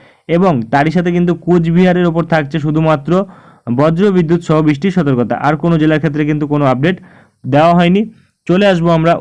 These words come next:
উইন্ডের লাইভ স্ক্রিনে, দেখে নেবো কী পরিবর্তন ঘটেছে। তো বন্ধুরা, আমরা চলে এসেছি উইন্ডের লাইভ স্ক্রিনে, রয়েছি আমরা ইসিএম ডেভেলপ মডেল বজ্র বৃষ্টি মোডে। তো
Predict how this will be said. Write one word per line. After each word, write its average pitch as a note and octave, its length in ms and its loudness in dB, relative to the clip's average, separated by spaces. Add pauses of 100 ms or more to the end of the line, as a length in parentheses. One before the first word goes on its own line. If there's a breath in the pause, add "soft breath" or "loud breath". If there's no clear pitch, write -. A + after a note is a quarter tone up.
উইন্ডের E3+ 500 4
লাইভ D3+ 200 2
স্ক্রিনে, F3+ 340 0
দেখে D#3 200 0
নেবো D3+ 160 0
কী D#3+ 120 -2
পরিবর্তন C3 600 0
ঘটেছে। G#2 340 -6 (440)
তো E3+ 80 -2
বন্ধুরা, A3 340 4 (200)
আমরা D#3+ 220 0
চলে F#3 240 2
এসেছি G3+ 240 0 (120)
উইন্ডের F#3 460 4
লাইভ D#3+ 260 2
স্ক্রিনে, F#3+ 400 0
রয়েছি E3+ 360 0
আমরা F3 180 2
ইসিএম F3 540 2
ডেভেলপ E3+ 260 2
মডেল E3+ 260 0
বজ্র D3+ 320 0
বৃষ্টি E3+ 300 0
মোডে। D#3 240 2
তো E3+ 100 -2